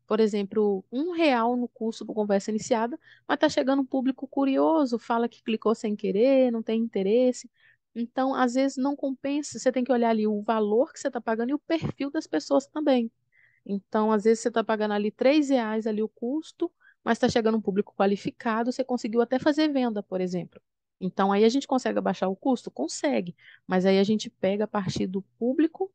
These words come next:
né, do conjunto e do criativo que você fez essa venda, que tá te trazendo esse resultado, e a gente consegue melhorar ele pra baixar o custo. Entendeu?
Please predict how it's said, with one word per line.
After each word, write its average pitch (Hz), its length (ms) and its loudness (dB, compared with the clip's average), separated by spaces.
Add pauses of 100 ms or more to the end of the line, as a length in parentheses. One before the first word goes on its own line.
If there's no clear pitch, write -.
né, 233 160 -2
do 190 120 -2
conjunto 220 680 0
e 262 120 2
do 269 100 0
criativo 262 580 0
que - 120 -12
você 240 260 0
fez 226 220 -2
essa 247 200 -2
venda, 233 400 0
que - 80 -14
tá 190 120 -6
te - 120 -14
trazendo 196 340 2
esse 202 140 -4
resultado, 233 560 0 (400)
e 415 40 0
a 370 40 2
gente 294 120 -2
consegue 220 340 2
melhorar 240 640 2
ele 220 140 0
pra 233 160 -4
baixar 233 300 -2
o 262 40 -4
custo. - 600 -6 (760)
Entendeu? 196 380 -2